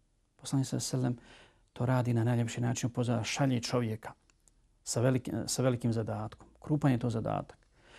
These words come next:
Da poziva ljude koji nisu muslimani, da ih upoznaje sa posljednjim Allahovim poslanikom, sa ob-, posljednjom Allahovom objavom i tako dalje. I kažem,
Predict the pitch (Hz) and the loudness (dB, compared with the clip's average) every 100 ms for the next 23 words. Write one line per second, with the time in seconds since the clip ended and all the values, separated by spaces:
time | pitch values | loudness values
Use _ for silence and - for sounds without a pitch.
0 | - - - 170 175 170 143 143 139 131 | -14 -10 0 2 4 4 6 6 4 2
1 | 123 120 127 135 123 117 117 107 110 113 | 0 -2 0 -2 -4 -2 -2 -2 -4 -4
2 | 117 143 135 131 120 117 135 - 123 117 | 0 2 2 2 0 -4 -6 -4 -2 -2
3 | 117 123 117 117 110 113 113 - - 107 | -2 -2 0 0 -2 -8 -8 -8 -10 -8
4 | - - 135 143 - 131 123 123 131 127 | -6 -2 -2 0 0 0 2 2 4 4
5 | - 131 120 110 107 117 - - 127 123 | 2 4 4 2 0 -4 -4 -6 -6 -6
6 | 120 120 127 | -6 -6 -8